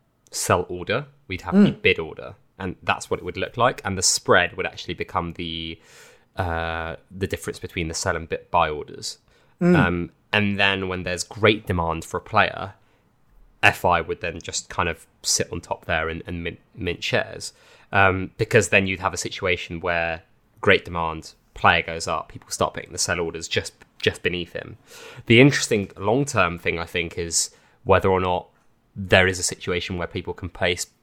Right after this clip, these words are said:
Speaker 1: sell orders above that and how that would work in the long term.
Speaker 2: Yeah.
Speaker 1: Because we, we were talking off, off air, right? We were saying Nasdaq is not actually that long away,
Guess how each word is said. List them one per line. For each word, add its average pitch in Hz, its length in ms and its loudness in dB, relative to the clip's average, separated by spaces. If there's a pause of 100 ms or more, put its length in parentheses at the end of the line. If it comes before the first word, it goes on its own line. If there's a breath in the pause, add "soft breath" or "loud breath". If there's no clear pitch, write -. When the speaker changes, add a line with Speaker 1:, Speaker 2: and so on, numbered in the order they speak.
(120)
Speaker 1:
sell 95 220 2
orders 95 260 0
above - 800 -2 (240)
that - 240 0 (500)
and 87 140 0
how 90 160 4
that 87 160 -2
would 87 160 -8
work 80 280 -4
in 92 80 -6
the 85 60 -4
long 87 200 -2
term. 123 80 2
Speaker 2:
Yeah. 202 200 6
Speaker 1:
Because 131 200 8 (220 loud breath)
we, 131 120 0
we 127 100 0
were 131 100 0
talking 95 300 -2
off, - 280 -8
off - 160 -6
air, 92 200 2
right? 87 160 -4
We - 80 -8
were 90 80 -8
saying 87 480 -6 (280)
Nasdaq 90 640 2 (120)
is 85 720 -2
not 104 200 2
actually - 260 -6
that 101 160 -2
long 104 180 -6
away, 123 340 -4